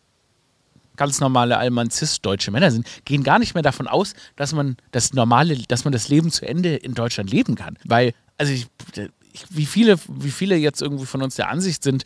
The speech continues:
sich darauf vorzubereiten, dass man Deutschland verlassen muss. Weil dieser Zuspruch zu rechten Parteien, das nimmt ja so, wird ja so schnell mehr. Und das ist halt ja nicht nur die Konsequenz,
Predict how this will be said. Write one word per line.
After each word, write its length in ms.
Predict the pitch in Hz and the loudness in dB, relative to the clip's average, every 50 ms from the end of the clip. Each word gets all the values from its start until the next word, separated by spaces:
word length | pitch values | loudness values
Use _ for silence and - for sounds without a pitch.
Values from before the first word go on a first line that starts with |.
| - - _ | -8 -18 _
sich 180 | - - 123 - | -8 -6 -6 -4
darauf 200 | - 113 104 - | -4 -4 -6 -2
vorzubereiten, 640 | - 120 131 180 - - 139 123 120 117 120 120 | 2 2 2 4 2 0 -4 -2 -4 -4 -4 -4
dass 120 | 110 - | -6 -6
man 100 | - 107 | -6 -6
Deutschland 300 | 95 113 139 - 139 123 | -4 -4 -4 -4 -6 -6
verlassen 440 | - - 107 98 123 170 - - 143 | -6 -6 -6 -4 -4 -4 -4 -2 -2
muss. 140 | 113 98 - - - - - - | -2 -4 -4 -8 -12 -16 -10 -4
Weil 160 | - 123 131 | -2 -2 0
dieser 280 | 131 135 123 131 120 113 - - - - _ - | 0 0 0 0 0 0 -2 -8 -20 -20 _ -12
Zuspruch 540 | - - - 233 285 277 - - - 139 120 | -4 2 6 8 8 8 6 4 -2 -2 -2
zu 140 | - - 143 | 0 2 2
rechten 260 | 131 139 139 - - | 4 4 2 0 -2
Parteien, 300 | 127 131 127 160 202 202 | -2 -2 0 0 0 0
das 100 | 165 139 | 0 -2
nimmt 160 | 160 196 196 | -2 -2 0
ja 80 | 190 160 | 0 0
so, 300 | 147 135 160 180 190 165 | 0 2 2 0 0 0
wird 100 | 175 - | 0 0
ja 80 | 165 147 | 0 0
so 180 | 139 156 196 | 2 0 0
schnell 320 | 214 - - 175 160 151 147 | -2 -2 -2 0 0 0 0
mehr. 260 | 156 180 175 147 113 | 0 0 2 2 2
Und 120 | 95 107 113 | 2 0 -2
das 140 | 120 - | -4 -4
ist 140 | 143 139 - | -4 -4 -4
halt 100 | 160 143 | -4 -4
ja 60 | 143 | -4
nicht 140 | 143 143 - | -6 -4 -4
nur 100 | 156 143 | -4 -6
die 80 | 139 131 | -6 -4
Konsequenz, 560 | - 139 131 127 123 - 131 135 151 143 - | -4 -4 -4 -4 -4 -4 -4 -4 -4 -6 -8